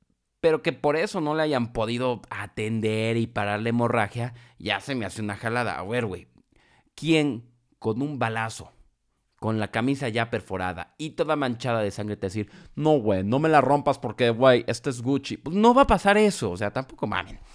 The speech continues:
Pero bueno, eh, eso fue, eh, dentro de los rumores y de las cosas que se escribieron en la época, que fue porque no le podían levantar la camisa, eh, y, y, y cómo se la ibas a abrir, ¿verdad? Y romper toda.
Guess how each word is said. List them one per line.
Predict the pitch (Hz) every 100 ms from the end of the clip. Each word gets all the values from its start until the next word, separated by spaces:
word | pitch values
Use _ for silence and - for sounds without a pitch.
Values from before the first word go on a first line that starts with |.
| - -
Pero | 117 135
bueno, | 151 107 82 - - - -
eh, | 85 69 - - - - -
eso | 143 151 143
fue, | 131 123 -
eh, | 135
dentro | 117 123 117
de | 104
los | 101
rumores | 113 113 123 131 113
y |
de | 92
las | 87
cosas | 117 -
que | 92
se | 92
escribieron | - 95 95 104 101
en | 90
la | 85 78
época, | - - -
que | 98
fue | - 110
porque | 113 - 98
no | 95 104
le | 110
podían | 95 95 95
levantar | 101 98 95 98 92
la | 98
camisa, | - 101 120 117 113 - _ _ _ -
eh, | 87 82 80
y, | 85 92 135
y, | 127
y | 123
cómo | 139 135 139
se | 120
la | 104
ibas | 107 113 113
a | 90
abrir, | 101 98
¿verdad? | 87 87 90 120
Y | 107
romper | 101 92 101 92
toda. | 95 87